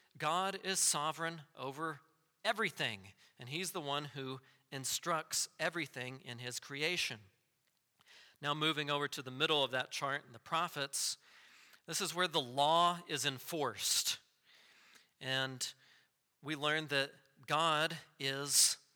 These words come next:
Savior. You need to turn to him to be saved, and it was the prophets who gave that message. The prophets preached and prayed the law.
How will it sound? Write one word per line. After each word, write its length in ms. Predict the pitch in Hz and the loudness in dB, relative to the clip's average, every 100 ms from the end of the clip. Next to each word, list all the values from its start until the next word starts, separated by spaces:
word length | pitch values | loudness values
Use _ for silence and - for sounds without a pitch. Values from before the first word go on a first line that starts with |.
| _ - | _ -2
Savior. 580 | - 196 240 185 143 92 - _ | 2 4 2 0 -4 -4 -18 _
You 100 | 139 | -10
need 140 | 175 175 | -8 -8
to 60 | |
turn 360 | 160 - 175 175 | -8 -6 -4 -4
to 180 | - 190 | -6 -6
him 260 | 143 175 170 | -4 -4 -6
to 120 | 156 | -8
be 140 | 165 | -6
saved, 600 | 147 - 190 185 160 165 - - - | 0 0 2 0 -2 -6 -12 -16 -12
and 100 | 139 | -6
it 60 | 156 | -2
was 140 | 156 | -2
the 100 | 151 | -2
prophets 520 | - - 196 196 175 - | -2 4 2 2 -6 -4
who 80 | |
gave 260 | 156 165 170 | 0 0 2
that 180 | 147 139 | -2 -2
message. 580 | 127 117 117 107 - - - - - - | -6 -6 -6 -4 -4 -4 -16 -20 -14 -4
The 80 | 160 | -4
prophets 800 | - 196 214 220 214 - - - _ _ _ _ - | 0 2 2 2 0 2 0 -2 _ _ _ _ -6
preached 580 | - 196 220 - - - - | 0 2 2 2 2 0 -4
and 240 | 160 139 | -2 -2
prayed 600 | - 170 160 175 180 160 - 147 | -2 4 6 6 4 -2 -8 -6
the 120 | 143 | -4
law. 560 | 135 160 170 127 107 | 4 6 8 6 0